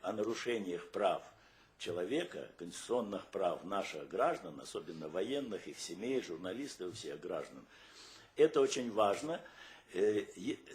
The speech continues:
будет создан такой единый банк д-, информационных данных о нарушении прав, которые будут потом квалифицированы по всей, э, строгости, так сказать, закона, по всей, э, необходим-, с вы-, с вы-, э, с соблюдением всех стандартов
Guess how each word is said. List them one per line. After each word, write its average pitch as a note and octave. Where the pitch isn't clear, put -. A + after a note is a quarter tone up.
будет D#3
создан D3+
такой D3
единый C#3+
банк A#2+
д-, A#2
информационных B2+
данных A2
о G2+
нарушении G2+
прав, D#3+
которые D#3
будут E3
потом C#3+
квалифицированы D#3
по A#2+
всей, D3
э, F2+
строгости, C3
так A2
сказать, A2+
закона, F#2+
по F2
всей, C3
э, G#2+
необходим-, A2+
с -
вы-, A#2+
с -
вы-, C#3
э, G#2+
с -
соблюдением A#2+
всех B2
стандартов A2+